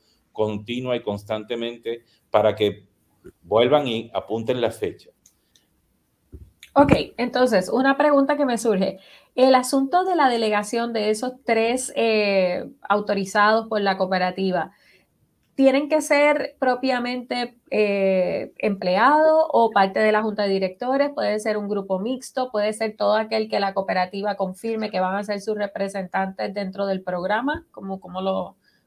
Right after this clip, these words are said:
Speaker 2: por si acaso hay esa duda?
Speaker 1: Claro, idealmente debería haber participantes de la junta directiva y participantes de la gerencia, ¿verdad? Eso sería el ideal. Esas tres personas, puede ser dos y uno en cualquiera de las dos direcciones,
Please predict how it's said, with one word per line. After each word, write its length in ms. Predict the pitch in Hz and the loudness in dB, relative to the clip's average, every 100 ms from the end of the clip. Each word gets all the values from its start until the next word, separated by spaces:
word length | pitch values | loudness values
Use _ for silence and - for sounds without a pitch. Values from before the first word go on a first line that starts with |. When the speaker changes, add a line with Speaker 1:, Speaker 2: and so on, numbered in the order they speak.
| _ | _
Speaker 2:
por 100 | 196 | -4
si 60 | 202 | -2
acaso 240 | 196 196 | 0 0
hay 100 | 220 | 0
esa 160 | 220 220 | 0 0
duda? 320 | 170 160 170 _ _ _ - | -2 -4 -10 _ _ _ -4
Speaker 1:
Claro, 260 | 120 104 107 | 0 0 0
idealmente 1120 | 135 135 139 151 196 175 131 117 113 107 107 - _ _ - | 2 6 8 8 6 2 -2 -4 -6 -8 -8 -18 _ _ -2
debería 500 | 107 107 107 123 143 | 2 2 2 2 4
haber 240 | 139 143 | 4 2
participantes 800 | 139 131 120 117 104 120 120 107 | 0 -6 -12 -10 -6 -6 -6 -4
de 100 | 98 | -4
la 120 | 90 | -4
junta 340 | 101 135 147 | -6 -4 -2
directiva 640 | 151 151 151 151 143 139 131 | -2 -2 -6 -8 -6 -2 -2
y 40 | |
participantes 840 | 127 98 - 92 95 98 104 113 107 | -2 -6 -10 -18 -10 -8 -8 -10 -8
de 80 | |
la 100 | 101 | -8
gerencia, 560 | 95 92 104 104 104 - | -8 -6 -6 -6 -8 -16
¿verdad? 300 | - 92 90 _ _ _ | -10 -8 -8 _ _ _
Eso 240 | 117 123 | -4 -4
sería 340 | 143 135 120 123 | -2 -2 0 -2
el 100 | 120 | -2
ideal. 520 | 117 104 92 82 82 | 0 0 0 -2 -8
Esas 280 | 90 92 131 | -12 -10 -10
tres 200 | - 139 | -8 -8
personas, 600 | - 139 139 151 151 139 - - | -6 -8 -4 -4 -2 -6 -8 -2
puede 160 | 107 | -2
ser 180 | 107 95 | 0 -4
dos 160 | 92 95 | -6 -4
y 100 | 113 | -2
uno 320 | 143 143 131 | -2 -2 -6
en 200 | 113 104 - | -8 -12 -10
cualquiera 400 | - 87 101 110 | -10 -6 -2 0
de 100 | 110 | -2
las 340 | 98 104 98 | -4 -8 -6
dos 160 | 104 104 | -6 -4
direcciones, 540 | 107 104 - 143 139 | -6 -8 -6 -6 -6